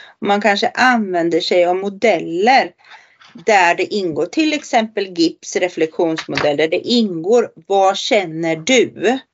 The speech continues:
Att man, när man har varit med om en svår situation, så ställer s-, kollegan frågor till mig,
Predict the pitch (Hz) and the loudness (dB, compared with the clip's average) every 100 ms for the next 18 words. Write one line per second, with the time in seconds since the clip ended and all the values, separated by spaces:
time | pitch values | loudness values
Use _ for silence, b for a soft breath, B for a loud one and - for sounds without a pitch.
0 | _ _ 190 190 180 180 185 180 180 180 | _ _ -10 -2 0 0 0 0 2 2
1 | 180 196 202 208 214 208 208 196 208 - | 2 0 0 2 4 4 2 0 -2 0
2 | 180 165 - - 156 165 151 160 175 - | 0 2 0 0 0 0 -2 -4 -8 -2
3 | 190 160 151 165 - - - 202 196 170 | 2 4 4 0 -4 -14 0 2 4 2
4 | 147 147 156 b b b _ _ _ _ | 2 -2 -4 b b b _ _ _ _
5 | - 160 247 240 180 143 196 226 226 185 | -12 -6 0 2 4 2 0 0 0 2
6 | 151 | 0